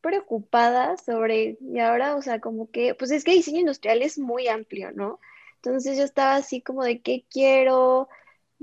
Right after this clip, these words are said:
Muebles me encantan, pero no sé, como que es como el, a lo que, los que saben quién es un diseñador industrial lo relacionan luego, luego con muebles, ¿no? Y luego,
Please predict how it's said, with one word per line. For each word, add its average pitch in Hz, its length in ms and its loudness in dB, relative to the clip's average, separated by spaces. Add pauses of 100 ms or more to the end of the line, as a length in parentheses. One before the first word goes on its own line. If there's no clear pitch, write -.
(200)
Muebles 262 540 4
me 220 120 0
encantan, 247 840 0
pero 214 680 -2 (500)
no 254 260 -2
sé, 247 440 4
como 240 300 -2
que 226 320 4
es 233 160 0
como 262 300 -2
el, 220 600 2 (1000)
a 254 140 4
lo 240 260 2
que, 226 760 2
los 254 260 2
que 254 140 -2
saben 294 320 2
quién 277 280 -2
es 294 180 -2
un 285 100 -6
diseñador 254 460 -2
industrial 262 500 0
lo 277 100 2
relacionan 226 640 -4
luego, 220 180 -2
luego 214 300 -6
con 214 160 -12
muebles, - 380 -18
¿no? 220 200 -8 (280)
Y 269 200 2
luego, 302 640 4